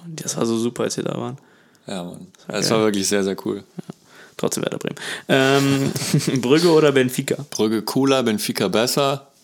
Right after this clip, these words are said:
Speaker 1: Und wer gewinnt?
Speaker 2: Swag, Brügge.
Speaker 1: Echt jetzt?
Speaker 2: Ich weiß nicht, wie die im Hinspiel gespielt haben,
Speaker 1: Ich
Speaker 2: ne?
Speaker 1: weiß auch nicht, eben hast du Benfica gesagt.
Speaker 2: Ja. Wegen Jule Draxler hauptsächlich.
Speaker 1: Sag was.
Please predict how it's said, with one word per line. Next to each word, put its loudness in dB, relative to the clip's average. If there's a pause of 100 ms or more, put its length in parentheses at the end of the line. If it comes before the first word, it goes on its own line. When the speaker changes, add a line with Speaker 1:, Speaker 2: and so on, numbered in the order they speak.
(800)
Speaker 1:
Und -2
wer 4
gewinnt? 0 (560)
Speaker 2:
Swag, -2
Brügge. -2 (1040)
Speaker 1:
Echt -6
jetzt? -4 (760)
Speaker 2:
Ich -4
weiß 2
nicht, 2
wie 2
die 0
im 0
Hinspiel 0
gespielt -4
haben, -4
Speaker 1:
Ich -2
Speaker 2:
ne? 2
Speaker 1:
weiß 0
auch 2
nicht, -2
eben -2
hast -2
du -2
Benfica -4
gesagt. -6
Speaker 2:
Ja. -2 (1120)
Wegen -2
Jule 0
Draxler -2
hauptsächlich. -6 (1300)
Speaker 1:
Sag -2
was. -4